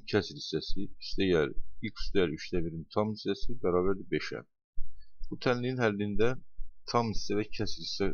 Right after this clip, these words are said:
funksiyalarının xassələrini istifadə edəcəyik. Birinci qeyd edirik ki, hər hansı bir x üçün yaza bilərik ki, x bərabərdir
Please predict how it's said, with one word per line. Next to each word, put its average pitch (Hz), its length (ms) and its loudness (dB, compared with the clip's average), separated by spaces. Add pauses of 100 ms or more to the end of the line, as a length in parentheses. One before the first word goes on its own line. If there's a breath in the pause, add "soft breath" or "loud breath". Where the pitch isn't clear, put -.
(120)
funksiyalarının 85 640 -4
xassələrini 82 580 0
istifadə 71 340 -4
edəcəyik. 151 320 -10 (680 soft breath)
Birinci 104 420 -6 (340)
qeyd 98 140 2
edirik 95 340 -4
ki, - 180 2 (1300)
hər 101 160 4
hansı 95 240 -2
bir 98 160 -2 (100)
x - 220 -12
üçün 92 320 -10
yaza 95 240 -2
bilərik 87 320 0
ki, 80 160 -6 (240)
x - 260 -10
bərabərdir 85 680 -2